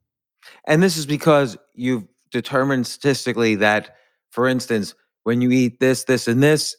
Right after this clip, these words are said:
at this time and in this amount, your heart performs better on your measurements. And then when you eat this, this, this,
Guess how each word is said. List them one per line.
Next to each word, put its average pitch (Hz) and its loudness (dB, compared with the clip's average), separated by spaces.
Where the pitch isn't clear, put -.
at 104 -2
this 127 -2
time 143 2
and 110 -2
in 107 -2
this 117 -2
amount, 139 0
your 117 0
heart 127 0
performs 113 0
better 95 0
on 101 0
your 110 -2
measurements. 87 -4
And 101 -6
then 113 0
when 113 2
you 120 2
eat 113 0
this, 135 0
this, 123 0
this, 180 0